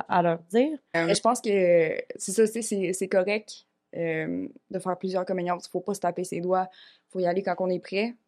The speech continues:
Speaker 2: T'as pas besoin de le faire à douze ans, t'as pas besoin, tu sais,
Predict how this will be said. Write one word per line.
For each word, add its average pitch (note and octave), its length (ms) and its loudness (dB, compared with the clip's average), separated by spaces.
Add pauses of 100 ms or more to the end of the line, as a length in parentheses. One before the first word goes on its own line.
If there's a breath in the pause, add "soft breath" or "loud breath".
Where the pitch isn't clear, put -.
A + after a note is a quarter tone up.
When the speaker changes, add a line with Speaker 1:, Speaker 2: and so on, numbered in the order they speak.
Speaker 2:
T'as G#3+ 80 -10
pas F#3+ 120 -2
besoin F#3+ 340 0
de G3 100 6
le F3+ 60 2
faire G3 400 2
à F#3 100 0
douze F3 300 -6
ans, C4 100 2
t'as C#4 120 -6
pas G3 100 -4
besoin, F#3 260 -2 (140)
tu - 80 -16
sais, - 200 -10